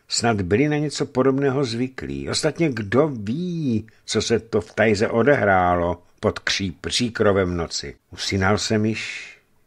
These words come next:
kdy se opět ozval geolog. „Doufám, že ještě nespíte.“ <clears throat> „Chytla mě totiž neobvyklá horečka. Ta lovecká.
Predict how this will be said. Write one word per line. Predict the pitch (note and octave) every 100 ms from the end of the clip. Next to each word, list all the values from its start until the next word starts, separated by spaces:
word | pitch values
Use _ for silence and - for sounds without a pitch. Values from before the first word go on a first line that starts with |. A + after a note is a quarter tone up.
| _
kdy | G2
se | G#2 -
opět | - G#2 - G2 G2+ - -
ozval | G#2 F2+ E2+ F2 F2+
geolog. | D#2 D2 C#2+ C#2 _ -
„Doufám, | F2 D#2+ A#2 B2 G#2
že | F2+
ještě | G#2+ - C3
nespíte.“ | B2 - C#3 C3+ C#2+ B1+ _ _ _ _ _ -
<clears throat> | - - _ E3+ E3 D3 A2+ - -
„Chytla | A2 - A2+
mě | C3+
totiž | C3+ - D2+ - -
neobvyklá | F2 - - B2+ G2+ G2 - A2+ F#2
horečka. | E2 F#2 E2+ - - - _ _ _ _
Ta | - -
lovecká. | - - - - -